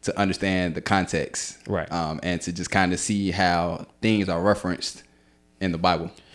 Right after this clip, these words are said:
Speaker 2: Right. And you can't take large, like, it's not like a, a, a meal that you can just ingest.
Speaker 1: Yeah.
Speaker 2: You have to take <laughs> very,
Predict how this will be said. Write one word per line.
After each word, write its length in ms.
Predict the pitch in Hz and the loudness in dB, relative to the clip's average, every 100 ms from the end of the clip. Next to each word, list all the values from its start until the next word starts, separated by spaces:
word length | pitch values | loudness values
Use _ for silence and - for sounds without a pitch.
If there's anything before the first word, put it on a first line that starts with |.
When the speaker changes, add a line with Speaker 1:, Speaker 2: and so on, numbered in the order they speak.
| - | -2
Speaker 2:
Right. 200 | 139 117 | 6 6
And 80 | 98 | 6
you 80 | 131 | 0
can't 320 | 123 165 - | 2 2 2
take 380 | - 139 117 - - _ - | 2 4 2 -2 -20 _ -4
large, 760 | 110 113 113 113 104 87 - | 2 8 10 10 8 2 -2
like, 340 | 110 95 - - _ _ _ _ _ _ - | 2 2 0 -14 _ _ _ _ _ _ -10
it's 120 | 104 | 2
not 180 | 147 98 | 2 4
like 160 | 113 104 | 2 2
a, 120 | 101 | 0
a, 120 | 107 - | 0 -2
a 40 | |
meal 400 | 113 117 120 113 | 0 4 6 6
that 160 | 101 90 | 4 -2
you 60 | 95 | -6
can 100 | 95 | -2
just 160 | 101 | -2
ingest. 560 | 85 92 87 76 - - | -2 -4 0 0 0 -6
Speaker 1:
Yeah. 40 | - - _ | -14 -20 _
Speaker 2:
You 120 | - 110 | 0 2
have 80 | 104 | 2
to 60 | |
take 180 | - 87 | -2 -2
<laughs> 160 | - - | -2 0
very, 440 | 104 110 107 101 | 4 6 6 4